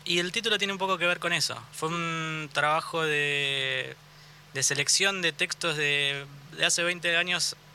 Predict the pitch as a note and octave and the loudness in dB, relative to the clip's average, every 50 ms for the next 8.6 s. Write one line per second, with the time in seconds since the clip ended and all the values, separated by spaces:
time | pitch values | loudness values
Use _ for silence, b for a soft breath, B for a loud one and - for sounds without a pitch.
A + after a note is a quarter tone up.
0 | - - D3 C#3 C3+ C#3 D#3 E3 E3 E3 D3+ D3 C#3+ C3+ C#3+ - - D#3 D#3 D#3 | -16 -10 -8 -6 -6 -4 -4 -4 -4 -4 -4 -4 -4 -4 -6 -6 -6 -6 -6 -4
1 | C#3+ D3 C#3+ D3+ - - F3+ G3 A3+ B3+ C4 B B B B B B B B - | -4 -2 -2 0 0 2 2 2 2 0 -4 B B B B B B B B -10
2 | - D3+ D3 C#3+ C#3 C3+ C3 C3 C3 B2+ B2 B2 B2 B2 C3 - - - - - | -2 0 2 2 4 4 2 2 2 2 2 0 0 -2 -8 -14 -20 -20 -20 -20
3 | - - C3 C3 - D3+ D#3+ E3 E3+ D#3+ D3 C3 C3+ C#3 C#3 C#3+ - - C3+ C3+ | -6 -2 -2 -2 0 0 0 2 2 2 2 0 -2 -6 -6 -8 -8 -6 -6 -6
4 | C3 B2+ B2+ C3 C#3 D#3 E3+ D#3 - E3 D#3+ D3+ D3+ D3 C3+ - C#3+ D3 D3+ D#3 | -6 -6 -8 -6 -6 -6 -6 -4 -2 -2 0 0 0 -2 -2 -4 -4 -4 -2 -2
5 | D#3 D#3 D3+ - F3+ F3 E3 D#3 C#3 C#3 C3 C3+ C3 C3+ B2+ B2 C3 - - C#3+ | -2 -2 0 0 -2 -2 -2 -4 -2 -2 -2 -2 -2 -6 -10 -10 -10 -6 -6 -6
6 | C3+ C#3 C#3+ C#3+ D3 D3 D3 C#3+ C#3 C#3 C#3 C#3+ C3+ C3+ C3+ C#3+ D#3 E3 F3 E3+ | -4 -4 -4 -2 -2 -2 -2 0 0 0 -2 -2 -2 -4 -2 0 2 2 0 0
7 | D#3+ D3 - B2+ B2+ - C3+ - D3 D3 D3+ D3 C#3+ - - - - D#3 D#3 D3 | -4 -8 -10 -12 -8 -6 -2 -2 -2 -2 -2 -4 -6 -4 -2 0 0 0 0 0
8 | D3 D3 D3 C#3+ - D#3 D3+ D3+ D#3 D#3 D#3 | -2 -2 -2 -2 0 0 2 2 2 2 0